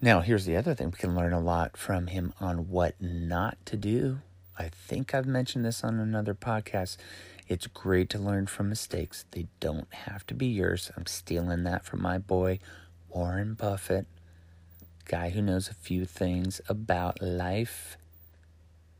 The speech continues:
and business. Definitely worth contemplating.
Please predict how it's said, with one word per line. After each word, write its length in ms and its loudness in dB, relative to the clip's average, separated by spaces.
and 180 -4
business. 640 -4
Definitely 400 -2
worth 500 -4
contemplating. 960 -10